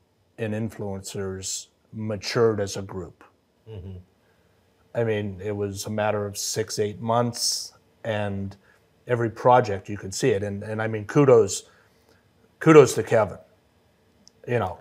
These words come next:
Speaker 1: <laughs>
Speaker 2: Yeah.
Speaker 1: I mean, he, he, he was the guy that had to snap the whip, but he was the guy that had to gel everybody too.
Speaker 2: And so y'all, if you don't know, Kevin is our job site supervisor. He's a great guy. Uh, he,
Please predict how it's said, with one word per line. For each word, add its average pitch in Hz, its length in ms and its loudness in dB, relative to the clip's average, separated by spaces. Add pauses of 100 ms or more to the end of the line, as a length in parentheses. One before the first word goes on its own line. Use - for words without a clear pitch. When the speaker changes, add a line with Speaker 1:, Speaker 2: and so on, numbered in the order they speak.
(120)
Speaker 1:
<laughs> - 160 -20 (420)
Speaker 2:
Yeah. 208 160 2
Speaker 1:
I - 100 -10
mean, 151 200 2 (600)
he, 135 200 2
he, 120 200 -2
he 123 220 0
was 135 140 0
the 143 80 -2
guy 131 160 10
that 127 120 8
had 123 140 4
to 113 40 -6
snap 127 300 0
the 113 80 -2
whip, 147 420 4 (720)
but 113 440 2
he 131 160 0
was 120 300 0
the 117 100 -6
guy 120 240 4
that 113 100 2
had 113 280 2
to 101 160 -8 (200)
gel 131 320 4
everybody 95 480 -6
too. 104 380 -2
Speaker 2:
And 110 80 -4
so 170 140 8
y'all, 127 420 8
if 107 140 -8
you 113 100 -2
don't 117 200 6
know, 117 160 4
Kevin 123 400 6
is 107 160 -2
our 104 140 2
job 104 260 2
site 101 200 -2
supervisor. 95 560 -6
He's 92 120 -8
a 98 40 -12
great 98 420 -4
guy. 87 360 -4 (580)
Uh, 95 260 0
he, 101 180 -8